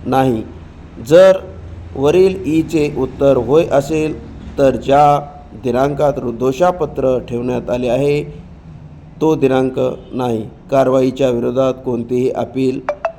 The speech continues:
पुनरक्षीण अर्ज दाखल करण्यात आला नाही किंवा कसे होय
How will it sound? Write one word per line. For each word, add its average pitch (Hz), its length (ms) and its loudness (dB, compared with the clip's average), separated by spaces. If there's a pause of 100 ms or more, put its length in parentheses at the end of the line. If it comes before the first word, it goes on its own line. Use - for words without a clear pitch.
(580)
पुनरक्षीण 147 800 0 (140)
अर्ज 127 260 0
दाखल 123 440 -2
करण्यात 123 580 -4
आला 113 280 -2
नाही 110 340 -8 (460)
किंवा 131 340 0
कसे 127 420 -4
होय 127 380 0